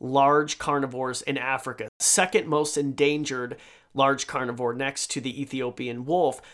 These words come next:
is the African wild dog, and not a lot of people know a lot about them. So this is an animal I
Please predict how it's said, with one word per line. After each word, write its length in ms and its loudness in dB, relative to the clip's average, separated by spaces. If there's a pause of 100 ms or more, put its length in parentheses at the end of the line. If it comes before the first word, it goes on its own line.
(220)
is 220 4
the 140 4
African 420 2
wild 380 2
dog, 360 0
and 200 -2
not 180 2
a 20 0
lot 160 2
of 120 -2
people 260 -4
know 240 2
a 80 -2
lot 180 0
about 340 -4
them. 140 -6
So 120 -6
this 200 -2
is 140 -4
an 80 -2
animal 400 -4
I 220 -2